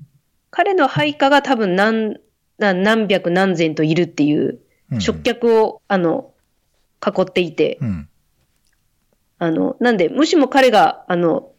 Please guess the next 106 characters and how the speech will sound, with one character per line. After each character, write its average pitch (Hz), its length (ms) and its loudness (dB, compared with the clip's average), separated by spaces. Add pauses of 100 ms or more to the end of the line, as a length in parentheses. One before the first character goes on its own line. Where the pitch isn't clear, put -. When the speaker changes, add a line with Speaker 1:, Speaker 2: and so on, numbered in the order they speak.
(200)
Speaker 1:
ど 247 80 2
っ 247 60 -8
か 220 100 2
の 185 80 0
国 190 220 0
を 175 60 2
取 233 140 2
っ - 20 -20
て - 120 -2
帰 202 180 2
ろ 233 140 2
う 240 60 0
と - 80 0
思 220 140 2
っ 269 80 -10
た 233 120 2
ら、 - 340 2
そ 247 120 -4
の 269 100 2
気 285 80 2
に 285 60 6
な 294 100 4
れ 277 60 2
ば 220 100 0
で 185 120 -2
き 226 80 -4
る 202 120 0
ぐ 190 80 2
ら 175 100 2
い 165 60 -2
な、 156 240 -6 (180)
あ 175 100 -4
の、 165 120 -2
勢 175 280 -2
い 175 60 2
の 165 100 2
あ 180 60 2
る 180 80 -2
人 180 220 -2
っ 180 80 -16
て 170 100 -2
い 160 80 2
う 160 60 -2
の 170 120 -4
で、 - 380 -6
戦 240 320 0
国、 240 500 2
え、 208 140 0
四 214 320 0
君 175 260 -2
だ - 80 -4
っ - 100 -12
た - 80 -6
っ - 40 -10
け 151 140 -6
な。 147 280 -6
Speaker 2:
あ、 117 180 -10
そ - 300 -10
う 202 40 -2
な 107 120 -4
ん 69 60 -8
で - 60 -14
す - 180 -16
ね。 90 320 -12
Speaker 1:
あ 208 60 -2
の、 196 60 -4
そ 320 160 0
う 311 60 4
い 320 100 4
う 294 60 2
ジ 294 100 -2
ャ 285 60 4
ン 269 80 2
ル 269 80 2
の、 247 160 2
あ 220 60 2
の、 202 300 0 (100)
ち - 80 -4
ょ - 40 2
っ - 40 -14
と 214 180 2
李 277 160 2
牧 381 240 0
と、 - 440 0
あ 180 120 0
の、 165 380 -2
な 202 140 2
ん - 40 -6
か - 80 -2
密 208 240 -2
会 254 260 2
を 254 60 4
し 247 120 -4
て 247 160 2
い 226 100 -4
た、 - 260 -2
Speaker 2:
う 113 60 -10
ん 101 60 -8
う - 20 -12
ん。 180 60 -4
Speaker 1:
あ 170 80 0
の、 160 100 -2
春 285 300 2
光 294 280 2
君 170 220 -4
か。 - 260 -6